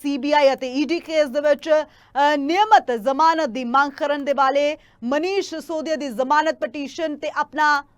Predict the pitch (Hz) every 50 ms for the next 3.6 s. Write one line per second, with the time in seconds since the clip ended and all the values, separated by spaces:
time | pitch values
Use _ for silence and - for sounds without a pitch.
0 | _ _ _ _ _ 339 349 349 320 330 - 381 427 392 - 349 294 269 254 254
1 | 254 240 240 240 202 202 190 - - 294 302 302 302 - - 381 381 - 330 349
2 | 339 311 - _ 262 269 294 285 294 - 330 349 339 311 330 330 - 302 269 247
3 | 247 277 277 277 254 175 202 330 370 370 285 196